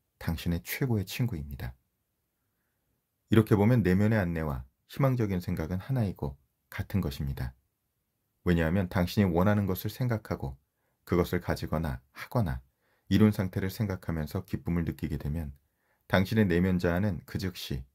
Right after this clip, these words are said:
그것을 당신에게 가져다 주는 것을 시작하기 때문입니다. 당신은 영감을 받고 당신에게 활력을 북돋우는 좋은 느낌과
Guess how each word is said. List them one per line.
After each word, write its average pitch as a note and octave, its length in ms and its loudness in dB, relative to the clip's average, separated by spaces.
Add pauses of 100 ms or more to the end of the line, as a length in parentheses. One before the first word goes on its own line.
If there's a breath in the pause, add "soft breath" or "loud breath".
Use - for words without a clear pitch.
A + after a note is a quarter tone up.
(300)
그것을 F#2+ 360 0
당신에게 F2 580 0
가져다 F2 380 0
주는 D#2+ 220 -4
것을 D2 300 -2
시작하기 F#2+ 480 -4
때문입니다. C#2 640 -2 (800)
당신은 G2+ 400 4
영감을 F#2+ 420 2
받고 D2+ 420 -8 (440)
당신에게 F2 420 2
활력을 A#2 460 2
북돋우는 F2 580 -2
좋은 F#2 300 0
느낌과 C#2 540 -4